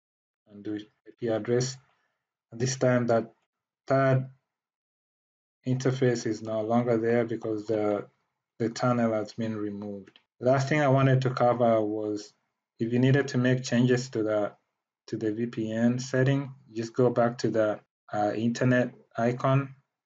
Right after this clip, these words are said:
the network icon right here, go to V P N connections, configure V P N.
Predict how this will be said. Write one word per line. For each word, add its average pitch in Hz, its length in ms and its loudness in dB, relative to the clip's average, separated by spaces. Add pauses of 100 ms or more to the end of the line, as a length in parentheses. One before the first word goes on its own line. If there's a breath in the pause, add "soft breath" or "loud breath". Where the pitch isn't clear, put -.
(600)
the 110 100 -4
network 123 400 0
icon 131 420 2
right 131 200 4
here, 139 260 2
go 123 240 0
to 110 320 -2
V 117 120 -2
P 117 180 -4
N 117 180 0
connections, 120 680 -6 (180)
configure 113 560 -2
V 117 120 -4
P 104 240 -10
N. 131 280 -2